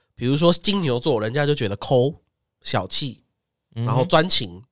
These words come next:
Speaker 1: 诸如此类，它有一些
Speaker 2: 专情？
Speaker 1: 专情。
Speaker 2: 专情？
Speaker 1: 专情。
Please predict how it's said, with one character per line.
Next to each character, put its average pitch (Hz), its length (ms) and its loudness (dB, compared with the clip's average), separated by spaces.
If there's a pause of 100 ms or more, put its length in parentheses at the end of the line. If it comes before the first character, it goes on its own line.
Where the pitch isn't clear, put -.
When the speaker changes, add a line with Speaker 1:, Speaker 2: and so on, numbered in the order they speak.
(120)
Speaker 1:
诸 165 100 -4
如 160 140 4
此 113 180 -2
类， 107 80 -4
它 151 140 0
有 123 80 0
一 - 40 -4
些 151 160 0 (140)
Speaker 2:
专 202 220 4
情？ 131 460 4
Speaker 1:
专 202 200 4
情。 117 300 0
Speaker 2:
专 226 340 4
情？ 151 340 2
Speaker 1:
专 160 220 4
情。 104 260 -2